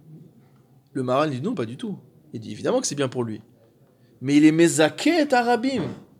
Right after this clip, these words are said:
Il est en train de faire du bien au public.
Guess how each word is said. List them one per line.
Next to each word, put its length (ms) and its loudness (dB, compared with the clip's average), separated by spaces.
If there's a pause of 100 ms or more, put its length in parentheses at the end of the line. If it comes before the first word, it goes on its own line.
(760)
Il 160 2
est 40 2
en 140 0
train 420 -2 (480)
de 140 -6
faire 280 -4
du 140 -6
bien 400 -4 (200)
au 120 4
public. 640 -2